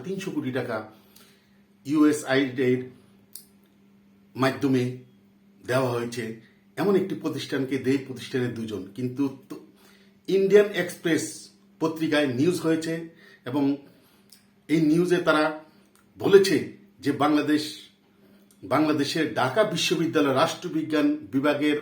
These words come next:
অধ্যাপক আইনুল ইসলাম, তার সাথে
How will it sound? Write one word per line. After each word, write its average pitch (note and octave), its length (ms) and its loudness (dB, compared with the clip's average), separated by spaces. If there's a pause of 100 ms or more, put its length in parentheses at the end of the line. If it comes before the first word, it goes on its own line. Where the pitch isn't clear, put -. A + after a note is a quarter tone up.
(120)
অধ্যাপক D#3 760 0 (1000)
আইনুল G3 340 4
ইসলাম, B2 480 -2 (3000)
তার C#3+ 160 -2
সাথে D#3+ 480 -4